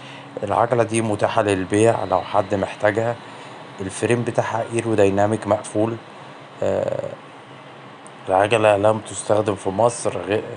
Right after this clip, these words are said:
غير المشوار ال-، اللي احنا طلعنا فيه بس لحد الشلالات. العجلة أدائها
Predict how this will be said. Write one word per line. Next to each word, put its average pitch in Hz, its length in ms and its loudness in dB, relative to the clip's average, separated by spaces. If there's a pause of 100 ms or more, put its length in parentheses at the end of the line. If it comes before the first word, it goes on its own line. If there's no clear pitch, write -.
(200)
غير 117 240 4
المشوار 107 560 2
ال-، 98 360 -4
اللي 95 280 -2
احنا 98 200 0
طلعنا 98 460 4
فيه 95 220 -2
بس 95 300 2
لحد 90 360 -2
الشلالات. 92 680 -2
العجلة 98 480 0
أدائها 104 380 -6